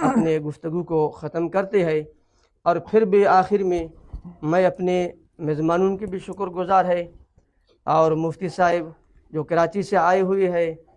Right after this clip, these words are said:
اور مولانا، آ، حافظ عبدالقیوم صاحب کہ وہ اپنے جو ہے نا مدرسے کی مصروفیات،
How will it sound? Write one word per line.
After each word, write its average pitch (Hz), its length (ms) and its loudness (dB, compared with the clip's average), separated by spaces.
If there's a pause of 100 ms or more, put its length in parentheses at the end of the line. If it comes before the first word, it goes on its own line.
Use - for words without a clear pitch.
(140)
اور 160 180 0
مولانا، 170 480 0
آ، - 680 -12
حافظ 151 580 0
عبدالقیوم 165 520 -4
صاحب 165 420 0 (380)
کہ 156 80 -6
وہ 175 180 2
اپنے 180 280 -2
جو 170 200 0
ہے 170 60 -2
نا 165 240 -4 (260)
مدرسے 165 480 -6
کی 160 140 -6
مصروفیات، 165 540 -6